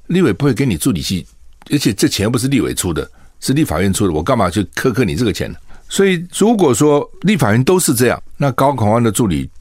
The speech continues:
他就不算是虚报嘛，因为他，他没有什么虚报不虚报嘛。那然后呢，这个钱高虹安要他们拿出来做公积金，那他可能有些人不爽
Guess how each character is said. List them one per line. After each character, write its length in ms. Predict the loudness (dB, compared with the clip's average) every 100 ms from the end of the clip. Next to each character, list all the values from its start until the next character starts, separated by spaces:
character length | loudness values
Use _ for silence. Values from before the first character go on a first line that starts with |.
| -8
他 160 | -2 0
就 100 | 0
不 100 | 0
算 160 | 0
是 140 | 0 -2
虚 220 | -2 -2
报 180 | -2 -4
嘛， 60 | -12 -20 -4
因 100 | 0
为 60 | 0
他， 140 | 0 0 -2 -6
他 100 | -6 -6 -12 -14 -12 -8
没 80 | -2
有 60 | 0
什 80 | 0
么 80 | 0
虚 120 | 2
报 140 | 0
不 140 | 2 0
虚 180 | 0
报 220 | 0 0 -2
嘛。 100 | -10 -18 -20 -6
那 140 | 0
然 240 | 2 2 4
后 160 | 2
呢， 220 | 2 0 0
这 160 | 0
个 100 | 0
钱 400 | 0 0 2 0 -4 -18 -4
高 160 | 0 2
虹 160 | 2
安 120 | 2 0 -4 -14
要 180 | -2 0
他 120 | 2
们 140 | 2 2
拿 140 | 2
出 120 | 2
来 60 | 0
做 160 | 0 0
公 200 | 0 -4
积 160 | -4
金， 200 | -6 -8 -10 -10
那 100 | -4
他 140 | 0 0
可 140 | 0
能 100 | 0
有 80 | 0
些 140 | 0
人 100 | -2
不 100 | -2
爽 200 | -4 -6